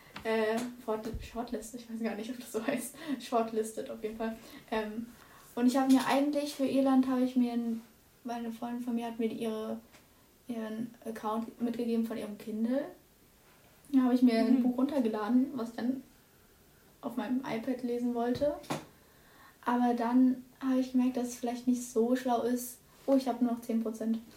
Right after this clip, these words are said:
Speaker 1: Egal. Ähm, dass es vielleicht nicht mehr so schlau ist, Deutsch zu lesen, wenn ich eh, wenn ich eigentlich Englisch lernen sollte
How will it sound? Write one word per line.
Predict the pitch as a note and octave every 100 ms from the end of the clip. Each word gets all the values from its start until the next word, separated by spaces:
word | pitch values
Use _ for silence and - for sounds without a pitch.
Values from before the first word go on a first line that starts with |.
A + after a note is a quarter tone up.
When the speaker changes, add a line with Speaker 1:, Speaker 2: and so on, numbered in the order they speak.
| - -
Speaker 1:
Egal. | G#3+ A#3 A3+ A3+ - - -
Ähm, | A#3 A#3 A#3
dass | A#3 A#3+
es |
vielleicht | - A#3 B3
nicht | B3
mehr | A3
so | A3 B3
schlau | C4+ C#4 C4
ist, | C4+ C4 - -
Deutsch | A#3 A3 C4+
zu | - D4
lesen, | C#4 C#4+ C#4+ C#4 D4 - - - - _
wenn | A#3 A#3
ich | - -
eh, | A#3+ B3
wenn | A3 A3
ich | A3 -
eigentlich | A3 A3 -
Englisch | - A#3+ C4+ C4+
lernen | C4 C4 C4 B3+
sollte | C4 C4 C4+ C#4+ C#4+ D4